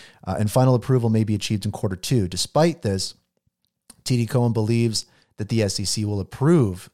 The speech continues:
the E T Fs by January tenth. Um, so basically, you know, I think there's a strong chance they'll be approved. That's generally what most analysts and people are saying.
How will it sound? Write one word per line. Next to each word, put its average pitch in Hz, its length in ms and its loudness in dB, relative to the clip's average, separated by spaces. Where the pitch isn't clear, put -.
the 87 140 -10
E - 20 -2
T 95 180 -4
Fs 90 180 -4
by 92 260 -2
January 90 360 -4
tenth. 85 380 -8
Um, 92 260 -4
so 151 100 -2
basically, 147 580 0
you 127 120 -4
know, 110 220 0
I 131 100 -2
think 143 140 -2
there's 120 140 -2
a 107 60 -2
strong 107 340 -4
chance 107 300 -4
they'll 107 100 -2
be 98 120 -4
approved. 104 480 -4
That's 101 160 -6
generally 101 320 -2
what 98 140 -4
most 98 500 -4
analysts 101 580 -4
and 90 360 -6
people 107 260 -4
are 90 100 -4
saying. 104 540 -2